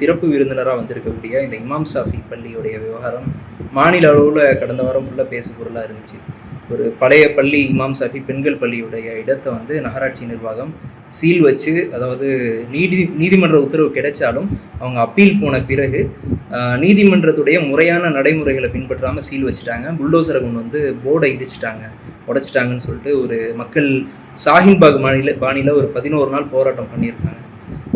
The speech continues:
இப்போவும் அது ஒரு, ஒரு உடன்படிக்கை அடிப்படையில பூ-, சீலை உடைச்சாலும் அங்க வந்து எதுவும் வகுப்புகள் நடத்தல, உள்ள போறதுக்கு அனுமதிக்கப்படல. காங்கிரஸ் உட்பட தமிழ்நா-, அதிராமணத்துல காங்கிரஸ், வி சி கா, திமுகவுடைய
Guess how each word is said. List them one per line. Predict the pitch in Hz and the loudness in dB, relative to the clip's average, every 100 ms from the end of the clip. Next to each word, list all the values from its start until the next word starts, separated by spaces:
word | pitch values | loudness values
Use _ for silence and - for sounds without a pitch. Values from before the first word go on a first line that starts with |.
| - | -4
இப்போவும் | - 185 190 196 185 175 - - | -2 2 4 6 4 2 -4 -4
அது | 131 131 123 123 | 0 2 2 0
ஒரு, | 120 117 113 131 | 2 2 0 -2
ஒரு | 123 | 0
உடன்படிக்கை | 123 175 196 190 180 160 | 4 6 8 6 6 6
அடிப்படையில | 156 170 165 170 165 139 123 117 127 - | 6 4 6 6 6 6 6 2 -2 -4
பூ-, | 165 165 165 | 0 0 4
சீலை | 190 143 | 4 6
உடைச்சாலும் | 131 - 127 117 202 - - - - | 4 4 0 0 -6 -8 -8 -8 -8
அங்க | 139 160 | -2 2
வந்து | 156 165 | 2 4
எதுவும் | 165 165 147 | 4 4 4
வகுப்புகள் | 135 160 160 135 | 2 0 0 2
நடத்தல, | 131 156 143 | 0 0 0
உள்ள | 160 | 0
போறதுக்கு | 147 135 151 135 | 0 -2 -4 -6
அனுமதிக்கப்படல. | 139 147 - - 117 120 113 - - 95 - - | -4 -6 -6 -6 -6 -4 -6 -10 -12 -14 -20 -2
காங்கிரஸ் | 131 156 156 147 - | 2 4 4 4 0
உட்பட | 131 - 135 139 131 | -6 -2 2 2 2
தமிழ்நா-, | 131 135 139 | 0 -2 -2
அதிராமணத்துல | 127 131 143 123 120 131 | 0 0 0 -2 -4 -4
காங்கிரஸ், | 127 127 123 123 - | -4 -8 -6 -6 -6
வி | 127 | -8
சி | - - | -10 -4
கா, | 120 120 - - | -2 -2 -4 -4
திமுகவுடைய | 175 170 160 143 | -2 0 2 2